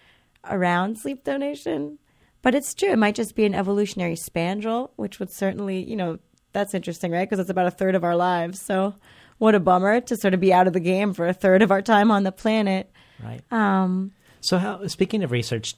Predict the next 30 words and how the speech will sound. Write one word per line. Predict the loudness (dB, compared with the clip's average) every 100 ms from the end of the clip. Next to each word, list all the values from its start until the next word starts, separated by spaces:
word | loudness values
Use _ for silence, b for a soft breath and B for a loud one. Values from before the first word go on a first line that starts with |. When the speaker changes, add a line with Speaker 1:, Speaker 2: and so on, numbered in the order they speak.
| -10
Speaker 2:
how | -4 -2
much | -2 -6 -4
research, | -2 -2 -4 -6 -10 -14 -16 _ _ _
how | -4 -2
much | 0 -4 -10 _ _ -10
did | -6 -4
you | 0
feel | 0
compelled | 0 -4 -4 -4 -4 -4
to | -4 -4 -4 B B B -10
do | -2 0 2
research | 0 -4 -4 -6 -6
versus | -6 -6 -8 -8
just | -8 -6
relying | -4 -2 -2 -2 -4
on | -4 -6 -8
imaginative | -12 -8 -6 -4 -4 -6 -6 -6 -6 -10 _ _ -12
faculties | -2 -2 -2 -4 -4 -2
and | -2
your | -4
own | -4 -6
experience | -6 -6 -6 -4 -6 -6
with | -6
sleep | -6 -6 -8
and | -8
your | -8
family's | -6 -6 -6 -8 -10
experience | -14 -12 -12 -12 -12
with | -12
sleep? | -12 -14